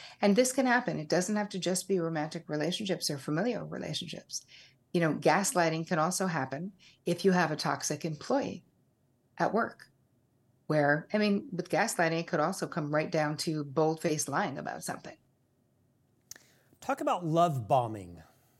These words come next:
Speaker 1: Sure. Again, love bombing, a manipulation technique we, we associate a lot with, um, unhealthy romantic relationships and narcissists a lot of times, where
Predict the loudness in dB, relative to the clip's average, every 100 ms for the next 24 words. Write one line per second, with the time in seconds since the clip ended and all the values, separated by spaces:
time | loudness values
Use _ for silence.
0 | _ _ _ _ _ _ _ _ _ _
1 | _ -4 -4 -4 _ -20 -20 -20 -20 -20
2 | -4 2 4 4 2 2 2 2 0 -2
3 | -6 -12 -20 -14 -4 0 0 0 0 0
4 | -2 -4 -6 -4 -4 -6 -8 _ _ -2
5 | 0 0 -4 -2 0 2 2 2 2 0
6 | 0 -2 -2 -4 -6 -18 -20 _ _ _
7 | _ -2 -2 -6 -4 0 0 0 -2 -6
8 | 0 2 4 2 2 0 2 0 -4 -8
9 | -8 -6 -6 -4 -6 -6 -10 -12 -20 -20
10 | _ -2 0 4 4 4 2 0 -2 -6
11 | -8 -14 _ 0 2 2 0 -2 -4 -6
12 | -10 -20 -20 -20 2 6 6 6 2